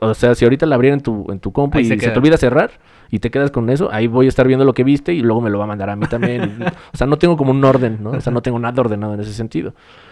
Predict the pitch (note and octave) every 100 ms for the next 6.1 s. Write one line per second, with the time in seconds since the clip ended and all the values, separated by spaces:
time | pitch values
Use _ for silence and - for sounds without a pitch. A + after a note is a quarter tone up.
0 | - - A2+ A2 A2 A2+ A#2+ C#3+ - A2+
1 | G#2 A#2 C3 B2+ B2 A#2+ B2 C3 C3 C#3
2 | B2+ C#3+ - C3+ D3+ C#3+ - - - E3+
3 | - C3+ C3 C3+ - B2+ A#2+ A2+ B2+ A#2
4 | G#2 F2 _ _ _ _ _ - - A2+
5 | B2+ B2 A#2 A2+ B2+ C3+ - F3+ E3+ D3
6 | D#3